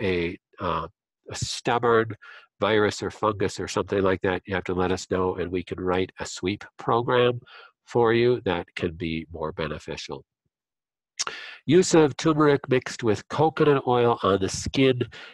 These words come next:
is that good for you? Can it be beneficial? How's the absorption when you don't use, uh, any, um, uh, pepper with it? Well, you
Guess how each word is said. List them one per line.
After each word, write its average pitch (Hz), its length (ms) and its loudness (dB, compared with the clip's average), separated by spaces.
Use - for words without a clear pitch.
is 98 180 0
that 90 260 0
good 120 220 2
for 123 180 0
you? 110 180 0
Can 95 240 0
it 85 100 -2
be 87 120 -4
beneficial? 98 800 0
How's 120 300 0
the 104 140 2
absorption 117 760 0
when 92 140 0
you 85 120 -4
don't 98 280 0
use, 101 400 -4
uh, 95 140 0
any, 98 380 2
um, 85 260 -2
uh, 90 540 -4
pepper 135 560 -2
with 131 200 2
it? 143 260 2
Well, 101 300 2
you 120 220 -2